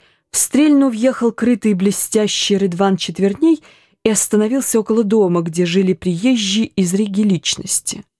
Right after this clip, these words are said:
На козлах был офицер Микулин, и помимо него ни конвой, ни свиты. Соскочив с козел и отворив дверцу экипажа,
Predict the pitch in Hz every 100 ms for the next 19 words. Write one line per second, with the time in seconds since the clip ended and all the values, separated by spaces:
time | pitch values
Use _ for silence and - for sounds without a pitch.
0 | _ _ _ _ _ _ _ _ - 165
1 | 175 - 208 196 190 180 170 185 180 180
2 | - 196 185 180 - 277 285 196 175 -
3 | _ _ - 185 196 196 202 196 190 196
4 | 254 214 196 185 170 180 185 208 208 -
5 | 294 277 - 185 190 _ _ _ _ _
6 | _ _ - 180 - 165 - 208 - -
7 | - 202 190 190 170 - 175 165 180 185
8 | 165 165 180 - - 175 185 240 269 247
9 | 262